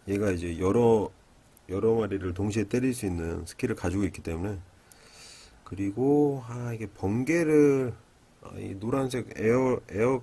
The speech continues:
영웅을 쓰기는, 이 막시무스가 지금 세긴 한데, 상성이라서 지금 얘가 데미지 칠십일에 속성 데미지도 얘는 큰 편이거든요. 사십칠로. 이게 거의 안 들어간다고 치면 지금 데미지가 안 나오긴 하는데, 그래도 스킬 쓰면 한 백오십 이상은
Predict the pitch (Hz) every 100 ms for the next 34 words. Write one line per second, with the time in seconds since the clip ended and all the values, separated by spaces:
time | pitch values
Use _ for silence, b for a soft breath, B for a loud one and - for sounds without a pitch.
0 | - - 101 117 117 113 - 151 151 110
1 | 113 101 76 - _ _ _ _ _ -
2 | - B B B B _ - 117 101 107
3 | 170 165 151 143 123 107 107 - 170 160
4 | 143 151 113 101 98 76 - b b b
5 | - - 175 196 185 143 120 139 160 -
6 | _ _ _ - - B B B - -
7 | 117 110 107 - 110 139 135 - 175 -
8 | 165 139 123 - - 208 190 165 139 117
9 | 104 90 90 90 151 185 170 110 82 82
10 | 98 113 113 - - 95 78 76 - b
11 | b b b _ 107 107 123 143 - 113
12 | 120 101 98 131 131 123 113 104 98 147
13 | 143 110 92 101 110 123 98 87 104 101
14 | 104 127 104 110 82 - 120 139 127 120
15 | - 147 - 147 151 156 147 139 120 120
16 | 120 - 101 110 98 98 107 101